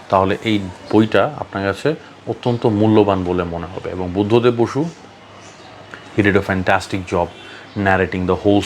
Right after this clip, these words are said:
story বিভিন্ন পার্সপেক্টিভ থেকে। এবং সবচেয়ে বড় কথা, এখানে উনি কাউকেই গ্লোরিফাই করেন নাই। আপনি এখানে পুরোপুরি মালতীর পক্ষও নিতে পারবেন না,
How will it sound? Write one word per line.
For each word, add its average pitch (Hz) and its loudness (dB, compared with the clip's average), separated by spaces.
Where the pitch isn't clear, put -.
story 85 -4
বিভিন্ন 98 2
পার্সপেক্টিভ 92 -2
থেকে। - -12
এবং 98 2
সবচেয়ে 139 -2
বড় 147 4
কথা, 123 0
এখানে 120 -2
উনি 110 -2
কাউকেই 104 2
গ্লোরিফাই 104 4
করেন 85 -8
নাই। - -16
আপনি 98 -6
এখানে 101 -2
পুরোপুরি 104 2
মালতীর 95 2
পক্ষও 117 0
নিতে 117 -2
পারবেন 113 -2
না, 127 -6